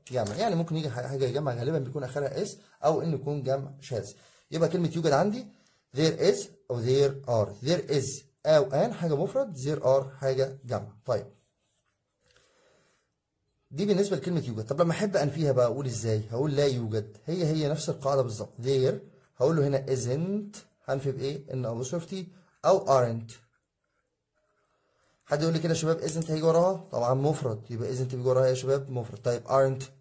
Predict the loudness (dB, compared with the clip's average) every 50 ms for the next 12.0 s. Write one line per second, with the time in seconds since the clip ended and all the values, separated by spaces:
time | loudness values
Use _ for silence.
0 | _ -16 -8 -6 -4 -4 -4 -6 -12 -20 _ _ _ _ 0 0 0 0 -2 -2
1 | -2 0 0 0 -2 -2 -2 -2 -2 -2 -2 -4 -6 -8 -12 -20 _ _ _ _
2 | _ _ _ _ _ _ _ _ _ _ _ -16 0 4 4 4 6 4 2 2
3 | 2 2 2 4 4 4 2 2 0 0 -2 -2 -2 -2 -2 0 0 2 2 2
4 | 2 0 -2 -8 -18 _ _ _ -4 -4 -2 -2 -2 -4 -4 -4 -4 -2 0 2
5 | 4 4 4 4 2 2 2 2 2 2 0 -4 -4 0 2 2 4 4 2 0
6 | 0 -2 -6 -12 -10 -6 -2 0 2 2 0 -2 -6 -10 -16 _ -8 -6 -4 -4
7 | -4 -4 -4 -4 -4 -4 -6 -10 -16 _ _ _ -10 -6 -4 -4 0 0 0 0
8 | 0 -2 -2 -2 -2 -2 -4 -4 -6 -6 -4 -2 -2 -2 -2 -6 -8 -10 -12 -16
9 | _ _ -10 -8 -6 -6 -4 -4 -4 -2 -2 -2 -4 -2 -4 -4 -4 -4 -4 -4
10 | -6 -8 -12 -8 -4 -2 -2 -2 -2 -4 -6 -8 -8 -10 -8 -4 -2 -2 0 0
11 | 0 0 0 -2 -2 -2 -2 -2 -4 -6 -8 -8 -6 -4 -4 -4 -6 -8 -12 -16